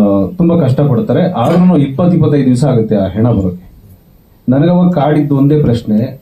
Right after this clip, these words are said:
ಅಂತ ಸಮಯದಲ್ಲಿ ಮನೇಲಿ ಇರ್ತಾರಲ್ಲ, ಹೆಣ ಬರ್ಲಿಲ್ಲ ಅಂದಾಗ ಅವರ ಮನಸ್ಥಿತಿ ಹೇಗಿರುತ್ತೆ, ಅವ್ರ ಮನೆ ಸ್ಥಿತಿ, ಊರಿನ ಸ್ಥಿತಿ,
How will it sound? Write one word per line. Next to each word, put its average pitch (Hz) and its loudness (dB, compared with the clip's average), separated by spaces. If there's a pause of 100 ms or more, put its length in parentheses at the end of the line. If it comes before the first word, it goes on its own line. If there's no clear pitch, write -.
ಅಂತ 147 0
ಸಮಯದಲ್ಲಿ 147 2
ಮನೇಲಿ 143 2
ಇರ್ತಾರಲ್ಲ, 107 0
ಹೆಣ 113 0
ಬರ್ಲಿಲ್ಲ 143 2
ಅಂದಾಗ 127 0
ಅವರ 131 2
ಮನಸ್ಥಿತಿ 135 0
ಹೇಗಿರುತ್ತೆ, 98 -2
ಅವ್ರ 104 -6
ಮನೆ 117 0
ಸ್ಥಿತಿ, 104 -4
ಊರಿನ 151 2
ಸ್ಥಿತಿ, 101 -6